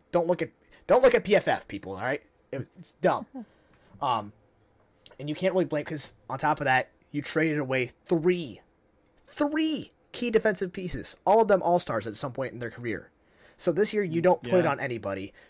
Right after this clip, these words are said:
Speaker 1: 'cause on top of that, you've got an offense learning an all-new system, you got a defense learning an all-new system, and this Bears team, after they had that sort of mini bye that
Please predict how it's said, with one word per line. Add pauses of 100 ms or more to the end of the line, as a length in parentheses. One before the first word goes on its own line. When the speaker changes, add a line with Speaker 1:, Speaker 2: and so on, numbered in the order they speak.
Speaker 1:
'cause
on
top
of
that,
you've
got
an
offense
learning
an
all-new
system,
you
got
a
defense
learning
an
all-new
system, (440)
and
this
Bears
team, (500)
after
they
had
that
sort
of
mini
bye
that